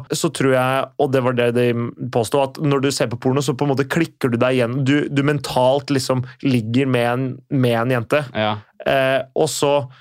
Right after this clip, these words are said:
Speaker 1: ok, greit. Eh, og så går du videre. Det er sjelden man ser på samme pornofilm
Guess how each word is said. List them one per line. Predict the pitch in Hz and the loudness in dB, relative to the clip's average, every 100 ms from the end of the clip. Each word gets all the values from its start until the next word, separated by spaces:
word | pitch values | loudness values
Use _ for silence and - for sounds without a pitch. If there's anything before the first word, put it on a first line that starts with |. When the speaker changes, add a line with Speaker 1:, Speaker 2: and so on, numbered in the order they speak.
| _ _ _ | _ _ _
Speaker 1:
ok, | - 143 160 180 175 _ - 135 | -2 0 2 0 -2 _ -6 -2
greit. | 123 123 143 139 - - | 0 0 -2 -6 -14 -2
Eh, | 135 127 127 | 2 2 2
og | - 143 | 0 0
så | 160 | 2
går | 147 | 2
du | 147 | 2
videre. | 139 123 123 | 2 2 2
Det | 135 139 | 2 0
er | |
sjelden | - 151 113 127 | 0 -2 0 -2
man | 151 | -2
ser | - 117 110 | 0 -2 0
på | 135 | -4
samme | - 151 117 110 | -2 -2 0 0
pornofilm | 120 110 131 123 | 0 0 0 -2